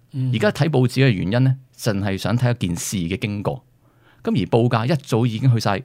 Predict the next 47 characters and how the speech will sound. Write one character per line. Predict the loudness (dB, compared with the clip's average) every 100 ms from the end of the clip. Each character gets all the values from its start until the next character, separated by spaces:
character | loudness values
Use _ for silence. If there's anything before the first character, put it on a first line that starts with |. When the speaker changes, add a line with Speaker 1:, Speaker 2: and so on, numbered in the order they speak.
| -10 _ _ _
Speaker 2:
即 | -10 -8
時 | -8 -6
報 | -2 -2 -2
價 | -4
系 | -4 -6
統 | -4
上 | -4
邊 | -2
啦。 | 0 -2 -6 _ -20 -20 -20 -20 -20 -20 -4
咁 | 0 4
但 | 4
係 |
作 | 2 2
為 | 0
一 |
個 | 0 -2
世 | -4 -2 0
界 | 0
嘅 | -2 -2
金 | 0 0
融 | 0 0
中 | 0 2
心 | 2 2
呢， | 0 -2 _
其 | -2
實 | 0
有 | 0
啲 | 0
嘅 | 0 0 2
因 | 2
素 | 2 0
呢 | -2 -6 _ 0
係 | 0
好 | 2 0 0 2
重 | 0 -2 -2
要， | -4
先 | -4 -4
至 | 0 2
可 | 2
以 |
成 | 0 -4
為 | -6 -2
金 | 2 2
融 | 0
中 | -4 -6 -4
心 | -4
嘅。 | -4